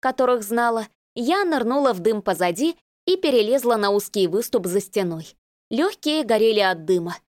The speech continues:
Я с трудом сдерживала кашель. Снизу неслась прохлада реки.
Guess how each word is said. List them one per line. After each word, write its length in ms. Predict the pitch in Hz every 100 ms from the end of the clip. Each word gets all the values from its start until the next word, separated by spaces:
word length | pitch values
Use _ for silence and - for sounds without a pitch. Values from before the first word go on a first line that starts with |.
| _ _
Я 240 | 175 233 320
с 60 |
трудом 460 | - 220 190 202 233
сдерживала 640 | 175 196 196 202 185 190
кашель. 540 | 185 180 170 - 180 - _ _ _ _
Снизу 460 | - 202 240 320 294
неслась 500 | 233 185 190 190 202
прохлада 540 | - 180 - 180 180
реки. 480 | 185 175 - 160 151